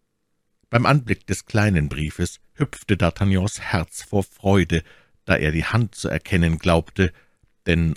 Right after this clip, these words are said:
obwohl er dieselbe erst einmal gesehen, so hatte sich doch die Erinnerung tief in sein Inneres eingeprägt. Er nahm somit den kleinen Brief und erbrach ihn hastig.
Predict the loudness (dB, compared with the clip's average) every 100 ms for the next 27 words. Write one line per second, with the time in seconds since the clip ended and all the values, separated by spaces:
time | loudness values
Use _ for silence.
0 | -4 -8 0 2 2 0 -2 -2 -6 -4
1 | 0 0 0 -4 -6 -4 -2 0 -2 -4
2 | 0 2 2 0 -8 -20 _ _ _ -6
3 | -4 -4 -4 -6 -4 -4 -2 -4 -4 -6
4 | -4 -2 0 0 0 -2 -6 -4 -4 -4
5 | -4 -2 0 0 0 -2 -2 -8 -2 0
6 | 0 -4 -2 -2 -4 -12 _ _ _ _
7 | _ _ _ _ _ _ _ _ _ 0
8 | 4 6 6 4 4 4 4 0 -6 -4
9 | -2 0 2 2 0 0 -2 -2 -12 _
10 | _ _ -6 -2 -2 -2 -4 -4 -4 -2
11 | -2 -2 -6 -12 -12 -14